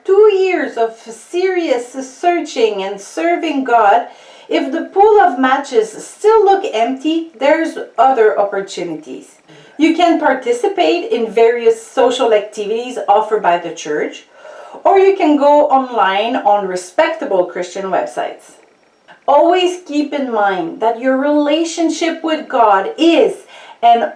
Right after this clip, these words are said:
always will be the most important relationship of your life. Because married or not, God doesn't change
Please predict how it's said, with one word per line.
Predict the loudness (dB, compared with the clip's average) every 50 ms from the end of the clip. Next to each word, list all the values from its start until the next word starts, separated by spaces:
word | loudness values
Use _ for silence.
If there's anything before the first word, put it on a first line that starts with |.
| -2 0
always | 2 4 6 6 6 4 4 4 2 2 2 0
will | -2 0 2 4 4 4 2 0
be | -2 -2 -4 -2
the | -2 -2 -2 -2
most | 0 0 2 2 2 2 0 -4
important | -6 -6 -4 0 0 0 0 0 -2 -6 -6
relationship | -6 -4 -4 -2 -2 -2 -4 -4 -6 -10 -8 -6 -4 -4 -4 -2
of | -4 -4 -4
your | -6 -6 -6
life. | -4 -2 -2 -4 -4 -6 -10 -16 -20 _ _ _ _ _ _ _ -20 -20 -12 -6
Because | -6 -2 0 0 0 2 4
married | 6 6 6 6 4 2 2 2 0
or | 0 0 0
not, | 2 2 2 2 2 2 0 -4 -10 _ _ _ _ _ -10 -4
God | 0 2 2 2 2 2
doesn't | 0 -2 -2 -2 -6 -6
change | -6 -6 -6 -6 -6 -6 -8 -10 -12 -14 -16